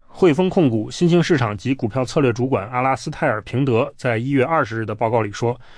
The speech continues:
好多投资者担心地缘局势冲击股市，但他不这么认为。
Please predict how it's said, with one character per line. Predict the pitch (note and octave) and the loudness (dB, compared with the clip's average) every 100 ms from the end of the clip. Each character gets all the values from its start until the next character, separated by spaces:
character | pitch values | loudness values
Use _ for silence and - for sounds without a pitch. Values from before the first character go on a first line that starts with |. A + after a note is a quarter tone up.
| - - | -20 -18
好 | - A#2 | -2 0
多 | C3+ F#3 | 2 0
投 | - C#3 | 2 0
资 | D#3 | 2
者 | G#2 | 0
担 | C3+ C#3 | 0 -2
心 | B2+ D3 | 0 -4
地 | C#3 D#3 | -2 0
缘 | A#2 A#2+ | 2 0
局 | A#2+ A#2 | -2 -6
势 | - A#2+ | -4 -4
冲 | - C#3+ | 0 0
击 | D3+ | 0
股 | C#3 G2+ | -4 -6
市， | - D3 - - - - | -2 -2 -2 -20 -20 -4
但 | D3+ A#2 | -4 -2
他 | - E3 | -2 -4
不 | |
这 | C3 | -2
么 | G#2 | -6
认 | F#2+ G2 | -8 -10
为。 | C3 | -18